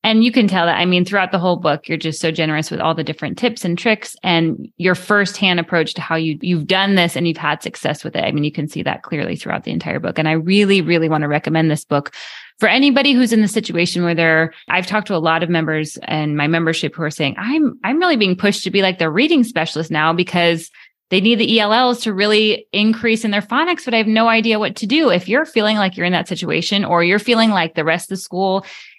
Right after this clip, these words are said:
is getting training and you're not, but you really would love to have some really practical ideas of how you can support your students in their reading skills,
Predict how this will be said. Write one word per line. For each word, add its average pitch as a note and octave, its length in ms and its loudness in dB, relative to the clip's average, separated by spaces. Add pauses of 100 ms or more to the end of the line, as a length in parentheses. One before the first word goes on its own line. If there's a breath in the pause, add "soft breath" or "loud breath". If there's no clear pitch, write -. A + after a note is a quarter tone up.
(140)
is F#3 160 2
getting G3+ 300 4
training G3 520 2
and F3+ 200 2
you're F3+ 240 4
not, F#3+ 480 2
but F#3 140 2
you F3+ 120 2
really F#3 400 2
would F3 260 0
love D#3+ 380 2
to A3 80 2
have F3 340 0
some F3+ 240 0
really D#3 220 0
practical F#3+ 680 -4
ideas F3+ 540 2
of D#3+ 120 -2
how D3+ 320 2
you G3+ 100 4
can G3 160 0
support E3 460 -2
your F#3 100 0
students F3+ 500 0 (100)
in E3 160 0
their D#3 140 0
reading D3+ 320 0
skills, A#3+ 440 -2